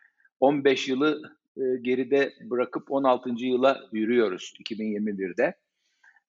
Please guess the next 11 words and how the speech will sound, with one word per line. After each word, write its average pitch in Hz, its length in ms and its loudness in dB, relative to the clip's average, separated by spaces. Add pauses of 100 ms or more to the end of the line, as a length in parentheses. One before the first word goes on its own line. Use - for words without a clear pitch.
E, 117 180 4
başlangıçta, 151 880 0 (640)
e, 123 60 -2 (440)
Kıraç 170 340 -4
ailesinin 139 760 -2
bin 139 140 -4
dokuz 143 300 -4
yüz 147 360 -6
seksenlerden 143 840 0
başlayarak 117 640 2
oluşturdukları, 120 920 -2